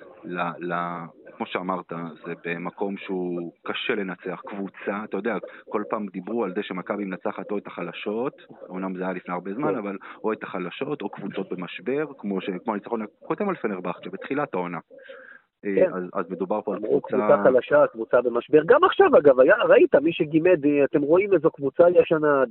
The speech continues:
Speaker 2: ודר-, טוב, אני ברבע האחרון, בדקות ארוכות, היא באמת לא הראתה כישרון גדול שהיא לא פגעה בכלום, אתה יודע.
Speaker 1: אבל זה לא משנה, זו קבוצה שניצחה בשישה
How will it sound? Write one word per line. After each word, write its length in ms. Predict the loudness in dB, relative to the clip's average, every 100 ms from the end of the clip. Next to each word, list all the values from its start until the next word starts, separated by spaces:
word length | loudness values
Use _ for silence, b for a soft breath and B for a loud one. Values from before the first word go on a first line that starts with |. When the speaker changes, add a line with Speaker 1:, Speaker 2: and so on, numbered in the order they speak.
| 4
Speaker 2:
ודר-, 220 | 4 4
טוב, 260 | 4 4
אני 180 | 2 0
ברבע 360 | 2 6 8 6
האחרון, 440 | 4 2 2 2
בדקות 460 | 4 4 6 4 2
ארוכות, 340 | 2 2 2
היא 200 | 0 -8 -8 b b _ -4
באמת 360 | 0 4 6
לא 100 | 6
הראתה 280 | 6 6 2
כישרון 460 | -2 4 4 6 6
גדול 280 | 6 8
שהיא 200 | 4 4
לא 100 | 2 4
פגעה 240 | 6 6
בכלום, 420 | 6 4 8 8
אתה 140 | 6 4
יודע. 260 | 6 6
Speaker 1:
אבל 180 | 6 -2
זה 80 | -2
לא 100 | -2
משנה, 320 | -4 -4 -4
זו 100 | -4
קבוצה 320 | -6 -8 -8
שניצחה 420 | -6 -6 -6 -6 -6
בשישה 580 | -6 -8 -8 -6 -6